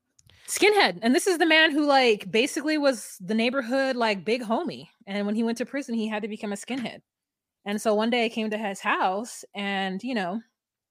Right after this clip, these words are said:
he used to borrow tools from my dad and hang out with my dad all the time. Uh, he was like Hector, but white.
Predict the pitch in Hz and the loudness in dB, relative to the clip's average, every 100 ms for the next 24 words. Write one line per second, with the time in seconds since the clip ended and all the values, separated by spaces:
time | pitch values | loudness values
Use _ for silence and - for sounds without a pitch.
0 | _ 247 233 196 208 208 240 233 220 190 | _ -8 -4 2 2 2 -4 -4 -2 -4
1 | 185 196 208 214 190 180 175 170 220 196 | -2 -2 0 -2 -4 -6 -6 -2 0 -2
2 | 170 185 175 196 - - - - _ _ | -4 -6 -6 -8 -18 -20 -20 -20 _ _
3 | 196 202 262 339 339 294 226 233 220 311 | -2 2 4 4 4 4 4 -2 0 -2
4 | 349 - 202 180 185 143 | -4 -2 -2 0 0 -2